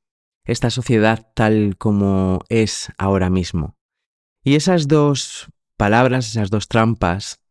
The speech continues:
son el miedo y el deseo. Si te detienes a reflexionar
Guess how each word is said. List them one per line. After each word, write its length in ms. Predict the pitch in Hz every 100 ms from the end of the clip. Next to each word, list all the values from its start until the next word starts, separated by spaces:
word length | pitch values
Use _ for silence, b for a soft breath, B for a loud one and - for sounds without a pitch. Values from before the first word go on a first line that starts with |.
| _ _ -
son 240 | - 117
el 120 | 107
miedo 680 | 113 131 139 147 156 156 - _ -
y 140 | 117
el 140 | 107 101
deseo. 600 | 107 - 104 87 73 - _ _ _ _ _ _ _ _ _ _
Si 220 | - - 147
te 600 | - 139 131 131 127 127
detienes 600 | 123 123 135 185 175 -
a 100 | -
reflexionar 1000 | 123 120 120 110 - 117 131 131 120 -